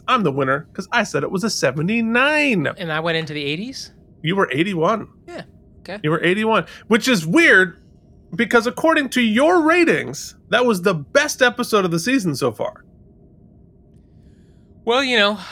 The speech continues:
Speaker 2: I've never stated anything other than our, our,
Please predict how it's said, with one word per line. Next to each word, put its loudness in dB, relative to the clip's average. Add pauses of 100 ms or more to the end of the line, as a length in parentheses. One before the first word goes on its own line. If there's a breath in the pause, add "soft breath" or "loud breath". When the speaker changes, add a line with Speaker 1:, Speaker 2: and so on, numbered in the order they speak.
Speaker 2:
I've -6
never 0
stated 2
anything 0
other 0
than 0
our, 0
our, -2